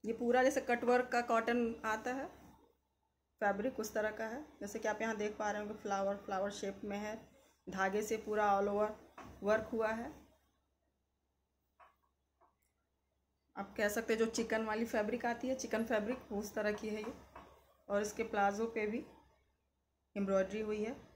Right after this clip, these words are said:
सेम एम्ब्रॉयडरी जो कुर्ते पे मिलती है वही इस पे भी मिल जाती है आपको।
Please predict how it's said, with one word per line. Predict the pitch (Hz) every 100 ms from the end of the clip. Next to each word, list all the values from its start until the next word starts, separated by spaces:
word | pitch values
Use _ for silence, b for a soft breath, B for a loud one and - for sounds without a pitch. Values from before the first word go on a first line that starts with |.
| -
सेम | - 214 214
एम्ब्रॉयडरी | 220 220 220 214 226
जो | 214
कुर्ते | 208 202 220
पे | 226
मिलती | 220 214 240
है | 226
वही | 208
इस | 208 208
पे | 208
भी | 208
मिल | 220 220
जाती | 208 208 214
है | 220
आपको। | 220 -